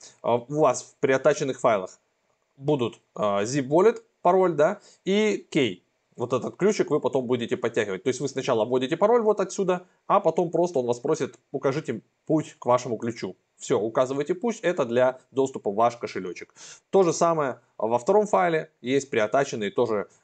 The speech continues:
э, zip-тос, э, тоже документик, который вам нужно сохранить, чтоб всё у вас было, всё. Э, эти документы потом, когда вы сохранили, почту вот эту всю можете удалить,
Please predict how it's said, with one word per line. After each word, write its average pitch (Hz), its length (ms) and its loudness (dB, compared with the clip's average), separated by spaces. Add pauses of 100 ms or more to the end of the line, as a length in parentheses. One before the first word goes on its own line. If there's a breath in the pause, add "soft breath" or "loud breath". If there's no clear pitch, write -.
э, 107 240 -2
zip-тос, 170 540 -2
э, 104 380 0
тоже 135 200 2
документик, 123 480 -4
который 104 240 -4
вам 98 160 -4
нужно 113 160 -6
сохранить, 175 480 -4 (140 soft breath)
чтоб - 180 -6
всё - 160 0
у - 20 0
вас 104 160 -2
было, 90 200 -8
всё. - 280 -4 (180 soft breath)
Э, 110 440 2
эти 180 200 -2
документы 135 480 -2
потом, - 280 -4
когда 123 200 -2
вы 113 80 -2
сохранили, 123 480 -4
почту - 380 0
вот 101 140 -8
эту 98 160 -8
всю - 180 -8
можете 107 300 -4
удалить, 127 400 -2